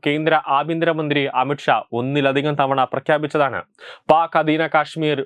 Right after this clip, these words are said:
വൈകാതെ ഇന്ത്യയുടെ ഭാഗമാകുമെന്ന് ഈ വർഷം ആദ്യം പ്രതിരോധ മന്ത്രി രാജ്നാഥ് സിംഗ് പ്രഖ്യാപിച്ചതും രാഷ്ട്രീയ കേന്ദ്രങ്ങളിൽ വലിയ ചർച്ചയ്ക്കാണ് വഴിതെളിച്ചത്. കേന്ദ്രമന്ത്രിസഭയിലെ പ്രമുഖർ പാക്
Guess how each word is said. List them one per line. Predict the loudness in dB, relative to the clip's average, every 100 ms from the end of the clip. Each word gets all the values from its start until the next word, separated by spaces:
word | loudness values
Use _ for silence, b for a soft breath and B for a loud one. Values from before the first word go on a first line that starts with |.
| -2 0
വൈകാതെ | 0 2 2 2 -2 -4 -4
ഇന്ത്യയുടെ | 0 0 2 0 2
ഭാഗമാകുമെന്ന് | 2 0 -2 -2 -2 -4 -2 -4 -2 -2
ഈ | 0
വർഷം | 0 0 0 2
ആദ്യം | 2 0 -2 -2
പ്രതിരോധ | -2 0 0 0 -2
മന്ത്രി | -2 -2 0
രാജ്നാഥ് | -2 -2 -6 -4
സിംഗ് | -6 -6
പ്രഖ്യാപിച്ചതും | 0 2 2 2 0 0 -6 B B 2
രാഷ്ട്രീയ | 2 0 0 0 0
കേന്ദ്രങ്ങളിൽ | -2 -2 0 0 0 0 0
വലിയ | 2 0 0
ചർച്ചയ്ക്കാണ് | -2 0 -2 0 0 0 -2 -2
വഴിതെളിച്ചത്. | -2 -2 -4 0 -2 -2 _ _ B B B B
കേന്ദ്രമന്ത്രിസഭയിലെ | 2 4 2 2 2 2 2 2 2 2 2 0 0
പ്രമുഖർ | -2 0 2 0 0 2
പാക് | 2 2